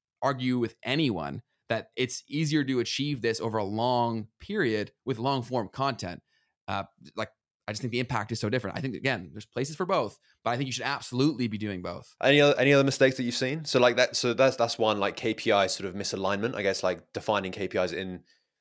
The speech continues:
Speaker 2: in a business sense and not getting distracted by Mister Beast, the Sidemen, and just, like,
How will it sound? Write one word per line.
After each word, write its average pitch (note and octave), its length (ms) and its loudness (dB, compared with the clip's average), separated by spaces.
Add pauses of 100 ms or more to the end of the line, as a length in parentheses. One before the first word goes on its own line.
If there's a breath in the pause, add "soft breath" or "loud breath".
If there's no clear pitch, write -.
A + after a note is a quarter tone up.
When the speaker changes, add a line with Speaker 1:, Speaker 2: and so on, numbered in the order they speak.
(220)
Speaker 2:
in A2+ 80 0
a G2+ 40 -2
business G#2+ 360 0
sense G#2 320 -2
and G2+ 100 -4
not G2 240 -2
getting G2 160 0
distracted G#2 560 -2
by F#2 500 2 (120)
Mister F#2 260 -10
Beast, F2+ 300 -6
the F2 60 -8
Sidemen, F2+ 600 -2
and F2+ 140 -10
just, - 160 -4
like, G2 220 4